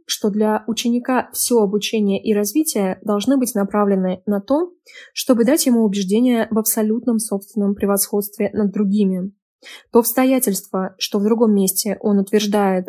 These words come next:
что мальчика следует научить терпеть несправедливость без возражений, больше не должно казаться читателю, по крайней мере, я на это надеюсь,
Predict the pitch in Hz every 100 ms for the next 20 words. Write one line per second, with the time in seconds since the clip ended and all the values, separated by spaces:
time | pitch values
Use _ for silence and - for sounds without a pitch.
0 | - - 214 220 202 196 190 - 202 190
1 | 190 202 202 - 202 - - 220 - 220
2 | 202 - - 220 - 196 208 196 202 190
3 | 185 185 185 185 185 196 202 311 233 175
4 | - _ - - - _ _ 220 294 -
5 | 277 277 269 285 302 285 247 190 190 185
6 | 190 208 277 294 233 190 190 - _ 214
7 | 214 202 202 202 196 196 202 202 196 190
8 | 196 190 247 247 240